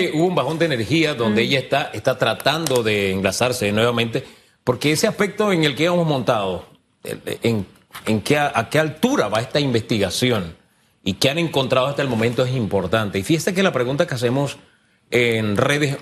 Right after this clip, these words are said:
Speaker 2: hoy no es casual, o sea, debe ser separada,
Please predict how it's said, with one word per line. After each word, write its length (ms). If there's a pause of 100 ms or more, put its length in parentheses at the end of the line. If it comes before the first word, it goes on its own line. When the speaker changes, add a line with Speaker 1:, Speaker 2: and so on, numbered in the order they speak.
Speaker 2:
hoy 320
no 240
es 220
casual, 500 (340)
o 40
sea, 160
debe 260
ser 260
separada, 840